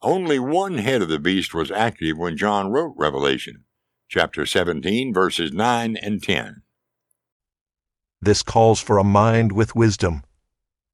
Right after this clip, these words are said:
Speaker 2: The seven heads are seven mountains on which the woman is seated. They are also seven kings, five of whom have fallen.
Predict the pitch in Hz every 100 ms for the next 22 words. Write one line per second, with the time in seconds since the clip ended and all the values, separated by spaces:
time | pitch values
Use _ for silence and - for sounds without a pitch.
0 | _ - 104 117 110 107 113 113 82 110
1 | 90 - 113 104 95 101 113 113 90 -
2 | - 92 95 - 98 90 107 87 82 -
3 | 107 78 71 _ _ _ _ _ _ _
4 | _ - 120 127 131 - 120 - 120 113
5 | 117 - 127 90 69 65 - _ _ -
6 | 101 104 90 80 - 87 82 98 - 110
7 | 104 80 73